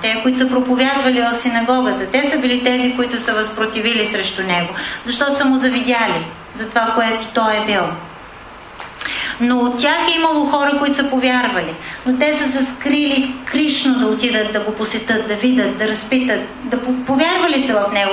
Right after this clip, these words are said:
Казали са: "Кой друг може да дойде, който да извърши толкова много неща и чудеса и знамения, дето ще бъде Месията? Кой може друг да е Месията, ако не е този?"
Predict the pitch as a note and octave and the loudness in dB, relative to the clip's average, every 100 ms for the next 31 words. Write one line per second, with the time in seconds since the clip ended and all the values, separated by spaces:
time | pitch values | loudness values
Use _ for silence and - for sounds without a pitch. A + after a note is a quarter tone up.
0 | G3 C#4+ C#4+ C#4+ B3+ B3+ D#4+ F4+ D4 D#4+ | 2 2 2 2 0 0 0 2 2 0
1 | C#4 C#4+ C#4+ C4+ B3+ B3+ A3+ G3+ E3+ - | 2 2 2 2 2 2 2 2 0 -4
2 | - - - C#4+ C#4+ B3+ B3+ C4+ C4+ A#3+ | -6 -12 0 2 2 2 4 2 2 0
3 | - B3+ C#4+ E4 D#4 C#4 B3+ A3 G3 G3 | 2 2 4 2 2 2 2 2 0 0
4 | F3+ F#3 - G#3+ G3 C#4 D4 D4 C4 A#3 | 0 0 -2 -4 -4 0 2 2 2 2
5 | G#3 G#3 A#3 A#3 G#3 - - - B3+ C#4 | 0 0 0 -2 -6 -10 -10 -6 0 2
6 | C#4 C4 C4+ C4 C4+ B3 A#3+ - A#3 F#3+ | 2 2 2 2 2 2 0 0 0 0
7 | G3 G3 C#4+ D#4 D#4 D#4+ D#4 C#4 E4+ C4 | -2 0 0 2 2 2 2 2 2 2
8 | C4+ A#3+ A#3 - G#3+ G#3+ A3+ A3+ A#3 A3 | 2 2 0 0 0 2 0 2 2 2
9 | G#3 F#3+ D#3 - | 0 0 0 -2